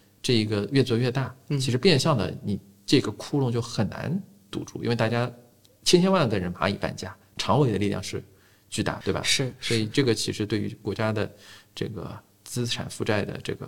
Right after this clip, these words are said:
Speaker 1: 特别是外汇的一些储备情况，会造成非常大的压力。我觉得这个可能是监管现在叫停的这个一个重要的一个逻辑啊。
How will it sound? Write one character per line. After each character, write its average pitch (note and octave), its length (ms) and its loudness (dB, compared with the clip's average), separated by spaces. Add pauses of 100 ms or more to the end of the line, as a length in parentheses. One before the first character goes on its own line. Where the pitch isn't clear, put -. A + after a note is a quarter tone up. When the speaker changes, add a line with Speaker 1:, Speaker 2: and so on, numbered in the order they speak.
Speaker 1:
特 - 80 -2
别 A2 80 0
是 A2+ 80 -4
外 B2+ 160 6
汇 C#3+ 160 4
的 G2+ 80 0
一 E2 100 -8
些 - 220 -6 (320)
储 - 160 -2
备 C3 120 2
情 G2+ 120 -4
况， - 220 -18
会 G#2+ 100 -2
造 G#2 120 0
成 G2 120 -6
非 A2+ 120 -6
常 G#2 120 -4
大 A2+ 100 -4
的 G#2+ 100 -6
压 A#2 220 -4
力。 C3+ 120 -6 (240)
我 - 80 -8
觉 G#2 100 0
得 G#2+ 40 4
这 D3+ 120 6
个 A#2+ 80 6
可 - 140 -8
能 G2+ 100 -8
是 G2+ 160 -4
监 G2+ 200 0
管 G2+ 220 -4 (360)
现 G#2 180 -2
在 G2 140 -2
叫 A2+ 200 2
停 G2 260 -10
的 F#2 100 -4
这 G2 140 -4
个 - 220 -8 (520)
一 G2+ 120 -6
个 G2+ 140 -2
重 C3 200 2
要 A2 160 0
的 - 80 -12
一 F#2+ 60 -12
个 G#2 80 -8
逻 - 140 -14 (160)
辑 - 200 -8 (360)
啊。 G2 140 -12